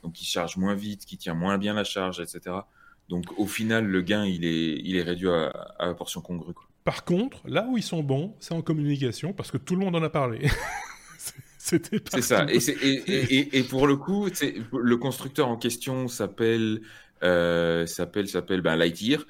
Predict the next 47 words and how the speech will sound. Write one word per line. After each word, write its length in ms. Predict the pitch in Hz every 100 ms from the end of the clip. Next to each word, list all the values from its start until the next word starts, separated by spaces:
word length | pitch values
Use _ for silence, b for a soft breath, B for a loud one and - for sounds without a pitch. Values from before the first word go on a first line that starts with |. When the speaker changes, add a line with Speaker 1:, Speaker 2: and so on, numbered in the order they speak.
| B B
Speaker 2:
Oui. 100 | 110
Speaker 1:
C'est 100 | 104
une, 280 | 92 90 90
c'est 340 | - 101 92 87
un, 240 | 64 87
un 60 | 85
constructeur 540 | 98 - - 113 92
néerlandais 680 | 104 120 117 110 104 131 160 b b -
Speaker 2:
Mhm. 100 | 110
Speaker 1:
qui, 380 | 131 104 98
euh, 260 | 95 87 87 -
a 80 |
été 320 | 98 98 107 101
fondé 400 | - 120 117 113
en 140 | 95
deux 180 | 87 110
mille 220 | 110 98
seize, 480 | - 110 151 113 90 b b b _
donc 160 | 82 -
genre 220 | 87 80
il 40 |
y 20 | 76
a 40 |
trois 240 | - 90
ans, 220 | 107 160 b b _ -
Speaker 2:
Ouais. 80 |
Speaker 1:
euh, 460 | 90 87 87 85 82 -
et 220 | 117 120
qui 140 | - 104
avait 140 | 104
sorti 480 | 104 110 - 131 143
un 120 | 131
prototype 520 | 131 - 117 110 131 117
jusqu'à 260 | 95 101
maintenant, 320 | 87 87 110
qui 80 | 110
a 20 |
participé 400 | 90 82 - -
à 40 | 90
des 100 | 85
concours, 540 | 85 85 101 101 92
euh, 60 | 85
d'efficacité 560 | 85 - - - - 87
énergétique 520 | 82 78 80 - 95
et 60 |
tout 120 | 90 82
ça. 140 | 73